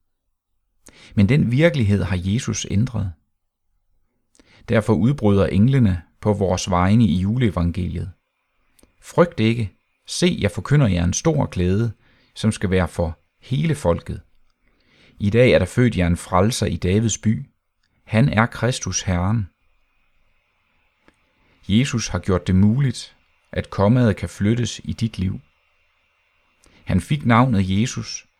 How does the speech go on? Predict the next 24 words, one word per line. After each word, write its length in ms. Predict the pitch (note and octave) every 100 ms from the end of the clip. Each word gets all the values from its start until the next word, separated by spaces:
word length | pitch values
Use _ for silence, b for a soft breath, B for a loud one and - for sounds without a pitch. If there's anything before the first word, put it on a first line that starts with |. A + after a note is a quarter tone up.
| _ _
for 180 | G#2+
at 80 | F#2+
frelse 400 | - F2+ G2 C3
sit 200 | A#2+ -
folk 280 | - A#2+ -
fra 140 | -
deres 240 | - F#2+ F2+
synder. 440 | - F2+ F#2 G#2+ G2+ _ _ _ _ _ _ _ _ _ _ _ _ _ _ _ _ b b b b
I 60 | -
stedet 340 | - D#3 C#3+
for 100 | -
sætningen, 760 | - A#2+ - G2+ F#2 F2+ F2+ - _ _ _ _
"Hænges 460 | - G2 C#3+ D3 -
ej, 320 | F#2+ A2 - - _ _ _
komma, 360 | - G2 G2 F2 -
benådes", 720 | F2+ G#2 B2 F#2 F#2 - - _ _ _ _ _ _ _ _ -
kan 200 | F#2 F#2
vi 60 |
skrive 460 | G#2 - G2 A#2+ C3
det, 280 | A2 A2+ -
Bibelen 340 | B2+ A2+ F2+ F2
siger: 400 | - F#2 G2+ G2 _ _ _ _ _ _ _ b b b b b
"Fortabes 760 | - F2+ - D#3+ D3 F#2 - -
ikke, 420 | F#2 G2+ G2 E2+